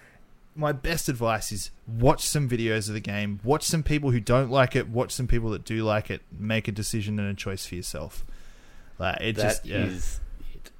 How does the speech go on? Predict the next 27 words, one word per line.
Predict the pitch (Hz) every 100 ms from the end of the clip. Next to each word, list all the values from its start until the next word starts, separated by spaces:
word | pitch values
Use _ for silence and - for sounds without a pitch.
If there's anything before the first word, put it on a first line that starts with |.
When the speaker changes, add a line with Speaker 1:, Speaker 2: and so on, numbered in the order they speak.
| - - -
Speaker 2:
Yeah. | 104 - - - - 107
I'm | 107
not | 101 -
gonna | 92
tell | - 87
you | 82
to | 80
buy | 87 82
it | 80
or | 80
not | 90 -
because | 117
Speaker 1:
Yeah. | 104
Speaker 2:
it | 98
is | 95 80
very | 87 82
much, | 80 82 - - -
um, | 85 82 78 -
anything | 90 85 -
could | 85 87
happen | 85 90
with | 85
this | 80 -
game | 82 80
at | 98
launch. | 90 82 - -
So | 87 82